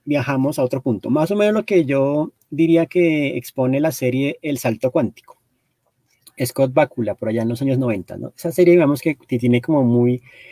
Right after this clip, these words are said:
eh, pero sin, sin lugar a dudas, yo creo que, eh, en este momento, ¿no? La forma de pensamiento es que nos ha desconectado tanto que creemos, ¿no? Y sentimos que tenemos que dar pensamientos propios, pero realmente,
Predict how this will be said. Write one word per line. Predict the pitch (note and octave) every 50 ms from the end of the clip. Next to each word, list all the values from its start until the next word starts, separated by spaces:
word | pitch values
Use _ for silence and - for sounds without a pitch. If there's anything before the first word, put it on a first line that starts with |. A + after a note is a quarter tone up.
| - - - - - _ _ _ -
eh, | C#3+ C3+ C3 C3 C3 C3+ C3+ C3+ - - _
pero | - E3+ E3+ F#3 G#3 F#3+
sin, | - - F3+ D#3 D#3 D3+
sin | - E3 D#3
lugar | D3 C#3+ C#3 D3 D3
a | D#3
dudas, | E3 E3+
yo | F3+ F#3
creo | F3+ F#3 F#3
que, | - - F#3 G3 - - _ _ _ _ _ _ _
eh, | D#3 D3 C#3+ C#3+ C#3+ C#3 C#3 C3+ C3 C3+ -
en | - D3 D3
este | D3+ C#3 B2+ - F#3
momento, | F#3+ G3+ F3 D#3 C#3 C#3 C3 - A#3 D4 - _ _ _ _ _ _ _ _ _ _ _ _
¿no? | - A2+ C#3 - -
La | - D3 C3+ B2+ A#2+
forma | - _ C#3+ C#3+ D3 D#3+ F3
de | F3
pensamiento | - G3 F#3+ - E3+ C#3+ C3 B2+ B2+ - D#3+
es | D3+
que | - - F3
nos | E3+ D#3+ C#3+ B2 - -
ha | - -
desconectado | - - - F#3+ F#3 E3+ - - B2+ B2+ C3+
tanto | C3 - D#3+ D#3 C#3+ - F3+
que | F3+ - F3+ E3+ -
creemos, | _ - C#3 C3+ C3 B2+ B2+ C3 C3 C#3 D3+ D3+ - - - - -
¿no? | A#2+ C#3+ D#3+ - -
Y | C#3+ B2
sentimos | - C#3 B2+ A#2+ - - C#3+ C#3 C#3+ D3+ D3+ -
que | - -
tenemos | - D#3+ C#3+ B2+ A#2+ B2 B2+ -
que | - D#3
dar | B2
pensamientos | - C#3+ C3+ D3+ C3 A2+ C3 B2 -
propios, | - D#3+ C#3 - D3+ C#3
pero | - E3+ D#3+ C3+
realmente, | B2+ A#2+ A#2+ B2 C3 C3+ C3 - - D3+ -